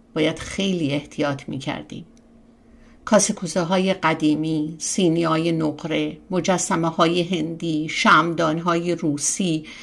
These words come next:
و صدها خرت و پرت دیگر رو دسته دسته یا دونه دونه توی صندوق عقب ماشین می‌ذاشتیم و در تاریکی شب به خونه دایی همایون می‌بردیم. ظرف‌ها و مجسمه‌های کوچیکتر و سبکتر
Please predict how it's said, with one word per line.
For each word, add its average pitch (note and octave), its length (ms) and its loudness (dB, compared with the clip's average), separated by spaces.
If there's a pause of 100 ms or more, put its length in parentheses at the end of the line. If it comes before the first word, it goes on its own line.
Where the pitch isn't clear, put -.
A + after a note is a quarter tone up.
(200)
و A3 80 10
صدها A3 680 2
خرت G3 380 0
و F3 40 2
پرت G#3 360 -2
دیگر E3+ 400 -2
رو F3 220 0 (340)
دسته D#3+ 340 0
دسته F3+ 640 0 (300)
یا G#3+ 200 6
دونه E3 360 0
دونه D3 460 -4 (440)
توی E3+ 260 2
صندوق D3 440 -2
عقب D3 340 -2
ماشین C#3+ 480 -4
می‌ذاشتیم F3 680 -2 (460)
و D3+ 60 -4
در D#3+ 180 0
تاریکی D#3+ 680 0
شب E3+ 340 0
به D3 100 0
خونه C#3+ 420 -2 (120)
دایی D3 340 2
همایون - 500 -6
می‌بردیم. F3+ 720 -8 (1000)
ظرف‌ها E3+ 640 2
و F3 140 0
مجسمه‌های E3 1000 0
کوچیکتر - 760 -4
و E3 40 2
سبکتر E3 680 -2